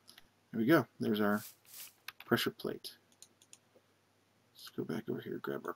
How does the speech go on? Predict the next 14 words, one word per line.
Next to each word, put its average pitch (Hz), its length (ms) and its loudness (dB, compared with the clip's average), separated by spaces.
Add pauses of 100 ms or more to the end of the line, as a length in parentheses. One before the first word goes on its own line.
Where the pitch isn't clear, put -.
(160)
painting. 143 340 -2
We'll - 300 -2
need 135 120 0
that. 117 240 -2 (1900)
At 113 140 6
this 143 160 10
point, 147 340 2
you - 80 -2
can 104 300 4 (1300)
try 117 180 8
and 113 140 6
find 120 200 8
your 110 100 6
two-by-one. 127 1200 4